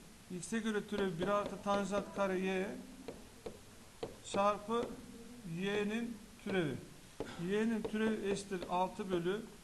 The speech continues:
bir artı tanjant kare y. Y'nin türevi eşittir altı bölü bir artı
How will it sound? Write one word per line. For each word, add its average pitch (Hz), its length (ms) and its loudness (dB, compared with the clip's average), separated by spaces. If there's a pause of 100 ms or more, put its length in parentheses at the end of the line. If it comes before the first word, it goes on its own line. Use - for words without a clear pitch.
(240)
bir 190 100 0
artı 202 380 0
tanjant 196 500 0
kare 190 300 0 (1400)
y. 156 200 0 (680)
Y'nin 208 420 2
türevi 214 340 2
eşittir 190 280 -2 (120)
altı 190 400 2
bölü 160 300 0
bir 185 120 0
artı 196 460 2